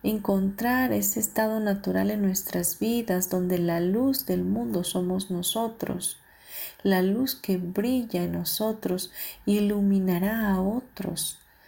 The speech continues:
y dará bendición a esta humanidad. Así que no sigas negándote la dicha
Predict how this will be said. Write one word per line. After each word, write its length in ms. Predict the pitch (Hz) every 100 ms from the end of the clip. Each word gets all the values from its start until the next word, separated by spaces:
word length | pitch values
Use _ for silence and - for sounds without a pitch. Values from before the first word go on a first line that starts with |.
| _ -
y 100 | 196
dará 380 | 196 190 196 220
bendición 1040 | 233 214 185 180 - - 226 226 185 - - - - -
a 200 | 185 180
esta 340 | 175 - 185
humanidad. 720 | 180 175 165 - - - - - - - - - - - - - - _ - - - - - - - -
Así 220 | 220 233 240
que 400 | - 240 - -
no 280 | 220 240 254
sigas 640 | - - 240 247 233 -
negándote 1000 | 208 196 202 202 185 - - - 185 - _ _ - - - _ _ _ _ - -
la 260 | 196 180
dicha 760 | 180 196 214 - - 175 190